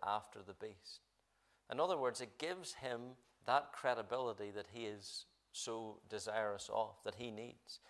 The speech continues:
and his delusion is able to continue.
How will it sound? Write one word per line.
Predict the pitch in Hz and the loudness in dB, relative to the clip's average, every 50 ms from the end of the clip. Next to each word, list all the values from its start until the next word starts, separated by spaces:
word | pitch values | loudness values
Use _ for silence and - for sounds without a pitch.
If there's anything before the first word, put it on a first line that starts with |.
| - - - - | -20 -20 -4 -2
and | - 123 | 0 0
his | 127 117 | 0 0
delusion | - 123 117 113 120 135 135 131 123 - 131 120 | 2 2 2 2 2 2 2 0 0 -2 -2 -2
is | 113 107 98 110 | -2 -4 -4 -2
able | 113 110 104 110 110 | -4 -2 -2 -2 -4
to | - - 113 107 104 101 - | -4 -6 -6 -6 -6 -6 -10
continue. | - - 104 98 - - 123 120 117 - - | -12 -12 -12 -12 -8 -8 -8 -8 -8 -12 -16